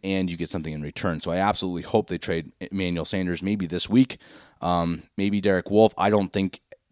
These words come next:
no, no chance in my mind they trade Von Miller. I think he's a lifelong Bronco, and, and you just don't get much. You, you really eat a ton of salary if you trade him this year. Um, he's a guy I just don't think you trade. Now, the big question is Chris Harris Junior.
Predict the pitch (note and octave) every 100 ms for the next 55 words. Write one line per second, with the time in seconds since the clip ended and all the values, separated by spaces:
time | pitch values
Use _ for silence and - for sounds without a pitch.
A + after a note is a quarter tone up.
0 | _ - A2 G#2+ A2+ B2 C#3 - - A#2
1 | F#2+ F#2+ F#2 F#2 F2 E2+ E2 - F2+ E2
2 | F2+ E2+ F2 G2 F#2+ - - - _ -
3 | F#2+ F2 F2+ E2+ F2 E2 E2 D#2+ F#2 F2+
4 | E2+ E2+ E2 E2+ F2+ F#2 F#2 E2+ F#2 E2
5 | F2 E2+ E2 - F#2 F2 G2 F#2+ B2 A#2+
6 | G2+ E2+ F#2+ F2 - _ _ - - C3+
7 | G#2 D#2+ G#2+ F#2+ E2+ E2 D2+ E2 - F2+
8 | E2 D#2 D2+ E2 D2+ - _ - _ _
9 | _ - E2+ E2+ E2+ E2+ E2+ F2 _ -
10 | G2+ F2+ E2+ D#2+ D#2 - D2+ D2 D2 -
11 | F#2 D#2+ D2 - F#2 F#2+ F#2 F2+ A2 C#3+
12 | D3 B2+ G#2+ F2+ A2 A#2 F2+ - A#2 C3
13 | C#3